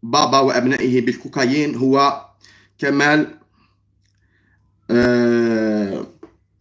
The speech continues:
لاسورسي، لا، آه، المدعو، آه،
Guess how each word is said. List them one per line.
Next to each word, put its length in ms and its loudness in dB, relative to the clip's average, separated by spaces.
لاسورسي، 760 0
لا، 380 -2
آه، 0 -
المدعو، 880 2
آه، 520 0